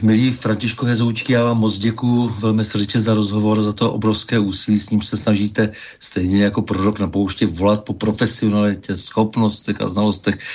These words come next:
lidí v pozicích, přestože žijeme v prostředí politické nekompetentnosti, neznalosti a skorumpovanosti. Moc vám ale děkuju za to,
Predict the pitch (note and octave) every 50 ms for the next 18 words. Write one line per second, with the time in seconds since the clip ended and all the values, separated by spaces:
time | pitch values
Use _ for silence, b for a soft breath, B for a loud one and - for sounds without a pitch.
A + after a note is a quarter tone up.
0 | B B B G#2+ A#2+ A2+ A2+ A2+ G#2 G#2+ - - G#2 G2+ A2+ A2 A2+ - - A2
1 | G#2+ G#2+ - B B B B B B - - G#2 G2 - B2 A2 G#2 G2+ F#2+ A2
2 | G#2 G#2+ G#2 G#2+ - G2+ G2 - - A2 G#2+ G#2 G#2 - G#2+ G#2 G2+ G2 F#2+ -
3 | - G2+ F#2 F#2 F2 - G#2 G2 F#2 F#2+ G2 - - G2+ F#2 F2+ - G2 - -
4 | - G2+ F#2 F2+ F2 E2+ F#2+ F#2 F2+ F2 F2+ - - - F2 - - - F2 F2
5 | E2+ D#2+ D#2+ F2 E2+ E2+ E2 E2 - - - - E2+ D#2+ B B B B B B
6 | - - G#2+ G#2+ - A#2 A2+ A2+ A2+ A#2 A2 G#2 F#2+ G2 F#2+ - - G2+ G2+ G2
7 | G2 F#2+ F#2 - G2 F#2+ F#2+